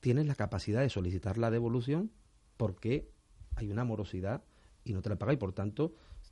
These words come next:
te devuelven el correspondiente iva.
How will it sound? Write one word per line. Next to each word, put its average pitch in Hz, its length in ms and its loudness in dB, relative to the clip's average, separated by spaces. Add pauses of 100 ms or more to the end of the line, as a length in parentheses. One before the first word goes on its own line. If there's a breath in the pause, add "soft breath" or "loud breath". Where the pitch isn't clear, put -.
(200)
te 104 140 4
devuelven 110 760 0
el 113 180 -2
correspondiente 95 680 -4
iva. 127 240 -2